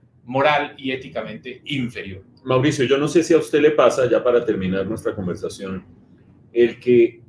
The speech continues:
Speaker 2: a veces uno va al piso catorce de una, de una oficina y se encuentra a alguien que, eh, o lo reconoce a uno por el noticiero o por la política o es medio amigo de uno y le dice, "Oye, ¿dónde va a parar esto?".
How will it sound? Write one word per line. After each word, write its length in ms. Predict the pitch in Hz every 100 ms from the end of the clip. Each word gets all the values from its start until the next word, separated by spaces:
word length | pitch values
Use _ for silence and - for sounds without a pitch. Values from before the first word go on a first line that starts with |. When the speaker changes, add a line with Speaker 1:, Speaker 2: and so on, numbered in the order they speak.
| _
Speaker 2:
a 120 | 123
veces 380 | 131 139 151 -
uno 220 | 147 143
va 100 | 143
al 140 | 139
piso 200 | 147 151 -
catorce 420 | 160 127 113 123
de 80 | 120
una, 180 | 120 117
de 420 | 101 - 98 98
una 260 | 104 107 104
oficina 340 | 92 92 90 _ _ _ _ _ _ _ _ _ _
y 140 | - 127
se 100 | 131
encuentra 600 | 110 151 147 160 156 156
a 40 |
alguien 320 | 151 156 151
que, 560 | - 131 110 104 101 98
eh, 440 | - - - - 85
o 140 | 123
lo 100 | 110
reconoce 460 | 107 110 104 120 123
a 60 |
uno 200 | 135 135
por 120 | 127 104
el 100 | 90
noticiero 640 | 85 87 - 123 160 107
o 60 | 90
por 120 | 92
la 140 | 82
política 500 | - 90 - - 110
o 140 | 98 117
es 100 | 123
medio 260 | 135 110
amigo 240 | 95 110 123
de 40 |
uno 100 | 123
y 20 | 127
le 80 |
dice, 260 | 107 120 120 _ _ _ _ _ _ _ _
"Oye, 360 | - 127 117 - _ _ _ _ _ _
¿dónde 320 | 139 151 151
va 200 | 139 139
a 40 | 139
parar 260 | 135 135
esto?". 320 | 143 123 -